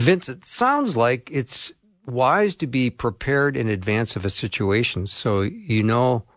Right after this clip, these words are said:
how you're gonna deal with that. Let's call it a, a, a victory or an attaboy where you think, "Whoa, that, that felt kinda good." Now, there's nothing wrong with having a sense of accomplishment for something God has gifted you to do, but you do have to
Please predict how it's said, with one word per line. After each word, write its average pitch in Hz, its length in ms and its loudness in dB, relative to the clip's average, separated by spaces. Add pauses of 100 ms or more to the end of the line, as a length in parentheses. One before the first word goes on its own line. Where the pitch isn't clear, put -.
(500)
how 143 160 4
you're 131 160 2
gonna 107 200 2
deal 110 480 0
with 95 280 -2
that. 95 260 2 (760)
Let's - 280 -4
call 107 300 2
it 95 60 2
a, 95 60 2 (160)
a, 107 160 0 (140)
a 107 40 2
victory 101 500 -2
or 92 140 4
an 101 80 2
attaboy 101 560 2
where 92 220 0
you 92 120 -2
think, 101 320 -4 (440)
"Whoa, 151 220 4
that, 139 260 2
that 139 180 0
felt 131 260 0
kinda 127 220 0
good." 120 300 2
Now, 95 140 -2
there's 95 140 -2
nothing 110 200 -2
wrong 104 260 2
with 92 220 -2 (220)
having 107 260 -2
a 95 60 -2
sense 110 340 -4
of 95 240 -2 (480)
accomplishment 120 580 -2
for 107 220 -2
something 104 300 -2
God 104 180 4
has 98 120 -2
gifted 107 340 -4
you 107 100 -2
to 95 100 -6
do, 123 300 0 (380)
but 139 120 2
you 120 200 2
do 143 180 2
have 139 240 0
to 117 160 -2